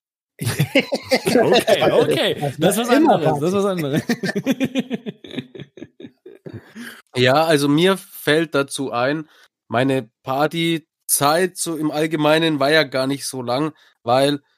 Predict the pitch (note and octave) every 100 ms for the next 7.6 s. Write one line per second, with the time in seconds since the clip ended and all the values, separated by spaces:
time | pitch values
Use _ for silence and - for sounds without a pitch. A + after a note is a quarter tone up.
0 | _ _ C#3 C3 C3 C#3 C3+ C3 - -
1 | - E3 - - F3 F3 F3+ E3 - -
2 | D3 D#3 D#3 C#3+ D#3+ - F3+ F3+ F3+ E3+
3 | _ _ _ _ _ D3 D3+ D3+ - -
4 | _ _ _ _ C#3+ D#3+ D3+ - C#3 D#3+
5 | E3 - E3 F3 E3 F#3+ F3 - C3+ C#3+
6 | C#3 C3+ C#3+ C3 B2+ C3 D#3 E3+ F3+ F3
7 | - D3 C#3 C3 C#3 C#3